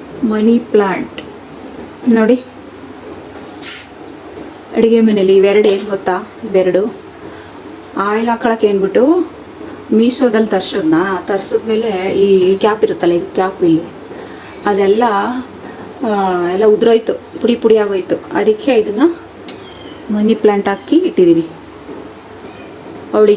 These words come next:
ಜೋಳಿ. ಮತ್ತು ಇಲ್ಲೊಂದು ಹಾಕಿದ್ದೀನಿ ನೋಡಿ, ಇದೇನು ಗೊತ್ತಾ? ಜೇನುತುಪ್ಪದ ಡಬ್ಬಿ, ಹನಿ ಡಬ್ಬಿ, ಇದಕ್ಕೊಂದು ಹಾಕಿಟ್ಟಿದ್ದೀನಿ, ಅದು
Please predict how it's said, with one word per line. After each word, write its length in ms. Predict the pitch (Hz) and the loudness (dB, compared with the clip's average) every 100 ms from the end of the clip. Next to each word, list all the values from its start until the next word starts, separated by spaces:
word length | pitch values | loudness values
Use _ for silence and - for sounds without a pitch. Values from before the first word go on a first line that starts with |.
| 196 | 4
ಜೋಳಿ. 200 | 180 170 - - - - - - - - - - - - - - - - - - | 4 4 0 -16 -18 -16 -16 -18 -18 -18 -20 -18 -18 -16 -16 -16 -16 -16 -8 -6
ಮತ್ತು 240 | 220 - 254 196 196 | -4 0 2 2 0
ಇಲ್ಲೊಂದು 280 | 214 226 208 | 2 2 2
ಹಾಕಿದ್ದೀನಿ 340 | 196 202 170 165 | 2 0 -2 -6
ನೋಡಿ, 140 | 160 - - - 202 | -8 -10 -16 -6 0
ಇದೇನು 240 | 208 220 208 | 2 4 2
ಗೊತ್ತಾ? 220 | 180 175 180 175 - - - - - - 196 | 0 0 0 -2 -8 -20 -18 -18 -18 -8 0
ಜೇನುತುಪ್ಪದ 440 | 202 214 208 190 160 | 2 2 2 0 0
ಡಬ್ಬಿ, 220 | 180 - - - - | 0 -2 -10 -14 -12
ಹನಿ 220 | 214 202 - | -6 -6 -2
ಡಬ್ಬಿ, 220 | - - - - - - - - - - - - | -2 -2 -4 -8 -20 -20 -18 -18 -18 -18 -10 -4
ಇದಕ್ಕೊಂದು 400 | 214 - 220 208 190 | -2 0 2 2 2
ಹಾಕಿಟ್ಟಿದ್ದೀನಿ, 540 | - 190 196 - - - - - - - - - - - - - | 0 2 0 0 -6 -12 -18 -18 -18 -18 -18 -18 -18 -18 -18 -14
ಅದು 120 | 196 | -2